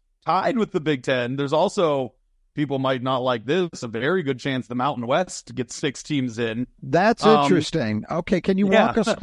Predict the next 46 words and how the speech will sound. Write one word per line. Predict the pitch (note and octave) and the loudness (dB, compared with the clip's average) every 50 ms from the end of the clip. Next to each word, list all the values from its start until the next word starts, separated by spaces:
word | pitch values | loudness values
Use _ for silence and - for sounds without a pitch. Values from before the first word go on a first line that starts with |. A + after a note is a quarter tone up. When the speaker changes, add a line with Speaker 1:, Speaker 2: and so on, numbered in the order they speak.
| G#3 | -4
Speaker 1:
<laughs> | - - - | -6 -2 0
Speaker 2:
can | - G3 G3 | 2 2 2
you | G#3+ | 2
walk | G#3+ A#3+ B3 A#3+ - A#3+ | 2 2 2 2 0 0
us | G#3 - - | -2 -2 -2
through | - A3+ G#3 | -2 2 2
that | A3+ A3+ G#3 | 4 2 4
a | G#3+ | 2
little | A3 A3+ A3+ G#3 | 0 0 0 0
bit? | G#3+ A3 - | 0 0 0
'Cause | F#3 E3+ | -2 0
I | E3+ E3+ | 0 0
think | G3 - - | 0 0 0
that | F#3+ F3 - | -2 -2 -2
will | E3 D#3+ | -4 -10
come | - - F#3+ F3 D#3+ D#3+ D#3 D3 - - | -6 -4 -2 -2 -2 -2 -4 -6 -6 -4
as | D3 C3+ B2 | -4 -2 -2
a | A#2 | -4
shock | - - F3 D3+ C#3 C#3+ D3+ - - _ _ _ _ _ _ - _ - | -2 0 2 2 2 2 -2 -6 -12 _ _ _ _ _ _ -20 _ -4
to | - D3+ C#3+ | 0 0 2
a | C3 | 2
lot | C3+ C3+ C#3 C3 | 4 2 2 2
of | - | 0
people. | - C#3 A#2 G#2+ - G2 - _ _ _ _ _ _ _ _ _ _ _ - - _ _ - | 0 -2 -2 -2 -4 -10 -14 _ _ _ _ _ _ _ _ _ _ _ -20 -20 _ _ 0
Speaker 1:
Yeah, | G3+ C4+ B3 G3 - | 2 2 2 4 4
oh, | G3+ | 2
I | G#3+ A3 | 2 2
mean, | A#3 A#3 G#3 F#3 | 0 -2 0 2
they've | G#3 A#3 B3+ A#3+ | 2 2 2 0
just | D4+ C#4 G3 - | -2 -4 -2 0
done | A3+ G#3 G#3+ | 0 0 0
a | G3+ D#3 | -2 -4
very | B2 A2+ C3 D#3 F3+ G3 G#3 G3+ G3 | -6 -4 -2 0 0 0 0 -2 -6
good | D#3+ B2+ D#3 F#3+ F3 C#3 | -4 -2 -2 -2 -2 -2
job | B2 D#3 D#3+ E3 E3+ E3 D#3 C3+ C3 C#3 | 0 0 2 4 4 4 2 2 0 -2
of | - C#3+ C#3 C#3 C#3 C3+ C3 C3 B2+ B2 A#2 A2+ _ _ _ _ _ _ _ _ - | -2 0 2 2 2 2 0 -2 -2 -6 -8 -10 _ _ _ _ _ _ _ _ -6
just | D#3+ - - - | -4 -4 -2 0
kind | G3+ G3+ G#3 G3+ | 0 2 2 2
of | E3 A#2+ A2 | 0 -2 -4
beating | B2+ E3 F#3+ G3+ G#3 G3 F#3+ | -4 -2 -2 0 0 0 0
each | F3 E3+ D3 - - D#3+ | -2 -2 -4 -4 0 2
other | F3 F3+ F3+ E3+ D3+ | 2 4 4 4 4
up | D3 D#3+ D#3+ - | 4 2 2 -2
at | E3 - | -4 -6
the | - C#3+ | -6 -6
top, | - - C#3+ C#3 D#3+ F#3 F#3+ - _ | -2 0 0 2 2 2 0 -2 _